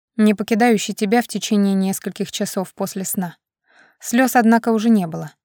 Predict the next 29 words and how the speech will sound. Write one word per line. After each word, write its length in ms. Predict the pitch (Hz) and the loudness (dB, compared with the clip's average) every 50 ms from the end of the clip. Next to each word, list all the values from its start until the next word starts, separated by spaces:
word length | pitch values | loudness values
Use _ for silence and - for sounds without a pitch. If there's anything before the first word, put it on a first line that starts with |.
| _ _ | _ _
да 140 | - 202 233 | -4 0 0
и 80 | 254 262 | 0 2
вообще 420 | 269 269 269 - - - 277 220 | 0 -2 -2 -4 -4 -4 -2 -2
плакать 440 | - 196 196 226 233 - 196 - - | -2 0 0 0 0 0 -6 -10 -6
как-то 280 | - 190 180 - - | -8 -8 -8 -6 -6
не 120 | 190 185 180 | -6 -6 -4
хотелось. 600 | - 208 202 - - 240 220 180 151 - - - _ _ _ _ _ _ _ _ _ | -4 -6 -6 -4 -4 -4 -4 -4 -6 -10 -14 -16 _ _ _ _ _ _ _ _ _
Надо 240 | 214 208 208 190 202 | 0 0 2 2 0
было 200 | 185 208 208 202 | 2 2 2 2
думать, 360 | 190 240 240 214 190 - - | 4 4 2 2 2 0 -2
как 180 | - 202 190 - | -4 -4 -2 0
выбираться 540 | 208 208 185 214 220 240 247 240 - - | -2 0 0 2 2 2 0 0 -2 -6
из 100 | 180 170 | -6 -6
этого 240 | 185 170 - 175 175 | -6 -6 -4 -6 -6
положения. 640 | 165 - 180 180 185 180 185 180 170 165 165 160 - _ _ _ _ _ _ _ _ _ _ _ _ | -6 -4 -4 -4 -4 -4 -4 -6 -6 -8 -10 -12 -16 _ _ _ _ _ _ _ _ _ _ _ _
Как 240 | - - 214 196 190 | 2 2 2 2 2
жить 240 | 175 214 208 180 180 | 0 -2 -2 0 2
дальше? 440 | 220 226 196 170 - - - 190 - - _ _ _ _ _ _ _ _ _ _ _ | 2 2 2 2 -4 -8 -12 -12 -14 -16 _ _ _ _ _ _ _ _ _ _ _
С 120 | - - | -18 -4
той 160 | - 240 233 | 2 4 6
унизительной 680 | 233 226 226 226 202 220 247 233 - 214 208 208 208 208 | 8 8 8 6 6 2 -2 0 2 2 2 4 2 2
драмой, 580 | 190 226 240 254 262 226 180 160 147 - _ _ _ | 2 2 4 4 4 4 2 0 -4 -10 _ _ _
которая 380 | - 233 208 - 220 214 214 208 | -2 0 2 2 4 4 4 4
уже 180 | 202 185 220 | 2 2 0
успела 400 | 233 214 - - - 220 202 196 | 0 0 -2 -2 0 2 2 4
нанести 480 | 196 190 190 196 208 208 - - 220 202 | 4 2 2 2 0 0 -2 -2 -2 -2
столь 280 | - - - 208 196 180 | -2 -2 -2 -2 -2 0
глубокую 580 | 185 190 196 190 190 208 202 - - 190 185 | -2 -2 -2 0 0 0 0 0 -2 -2 2
рану, 360 | 196 226 233 233 208 180 170 | 4 4 4 4 4 2 -2